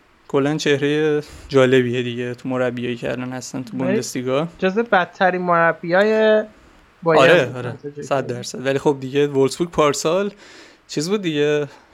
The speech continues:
Speaker 1: فن بومل بود دیگه.
Speaker 2: آره، اولش فن بومل بود.
Speaker 1: فن بومل بود
Speaker 2: آره.
Speaker 1: اولش که دیگه انقدر بد کار کرد که اخراج شد و بعد، اه،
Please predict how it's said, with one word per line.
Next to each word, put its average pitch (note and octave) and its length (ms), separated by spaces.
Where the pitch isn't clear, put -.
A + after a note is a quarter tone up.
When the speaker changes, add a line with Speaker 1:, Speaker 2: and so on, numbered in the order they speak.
Speaker 1:
فن B2+ 380
بومل B2+ 340
بود E3+ 160
دیگه. B2+ 400
Speaker 2:
آره، E3 180
اولش E3 600
فن E3 220
بومل D#3 240
بود. D3 220
Speaker 1:
فن C3+ 200
بومل C3 220
بود G#3 120
Speaker 2:
آره. G#3 40
Speaker 1:
اولش F#3 440
که D3+ 80
دیگه C#3+ 120
انقدر C#3+ 180
بد C3+ 260
کار C#3 180
کرد D3+ 220
که D#3+ 100
اخراج D#3 260
شد F3+ 240
و F3+ 200
بعد، E3 680
اه، C#3 920